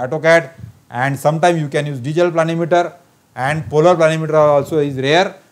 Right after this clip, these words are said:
but for the using formula that also you can solve. So in this lecture, uh, we have seen the graphical method of plane table, uh, three point problem solution,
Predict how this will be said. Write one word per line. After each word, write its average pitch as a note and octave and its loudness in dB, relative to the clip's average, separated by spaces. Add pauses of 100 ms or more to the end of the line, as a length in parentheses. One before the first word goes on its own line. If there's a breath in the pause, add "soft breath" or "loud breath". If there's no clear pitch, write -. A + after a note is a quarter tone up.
(120)
but C#3+ -2
for D3 -2
the D3 0
using C#3+ -6
formula D#3 0
that D#3 2
also D3+ -2
you C#3 -6
can D#3 -4 (260)
solve. A2+ -6 (920)
So D#3 -4
in D3+ -2
this F3+ -6
lecture, D#3 -2 (300)
uh, C3 -4
we C3+ -4
have D#3 2
seen E3+ -8
the D#3 0
graphical C#3 -2
method D3+ -6
of D3+ -4
plane D3 -6
table, D3+ -2
uh, B2 -6
three C3+ -6
point D3 -2
problem C#3+ -4
solution, D3+ -4